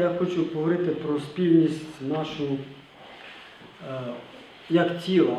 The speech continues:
один з одним. І, е, часто, е, я кажу про те, що є,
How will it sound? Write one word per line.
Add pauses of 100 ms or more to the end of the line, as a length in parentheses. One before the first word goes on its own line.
один
з
одним. (1300)
І,
е, (3000)
часто, (2000)
е, (1000)
я
кажу
про
те,
що
є,